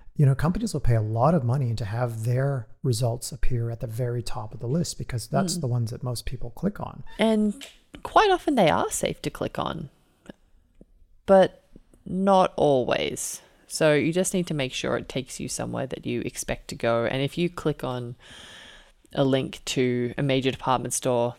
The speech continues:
Speaker 2: and it takes you somewhere that looks like it's a dodgy website built in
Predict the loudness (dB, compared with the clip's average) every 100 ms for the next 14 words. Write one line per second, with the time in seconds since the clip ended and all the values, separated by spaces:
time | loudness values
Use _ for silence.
0 | -16 -14 -2 -2 0 -2 -2 -4 -2 0
1 | 0 0 -2 -4 -4 -4 -4 -4 -10 -6
2 | -2 -2 -2 -12 -20 _ -4 -2 2 2
3 | 0 -2 0 0 0 0 0 0 -2 0
4 | 0 -2 -8 -8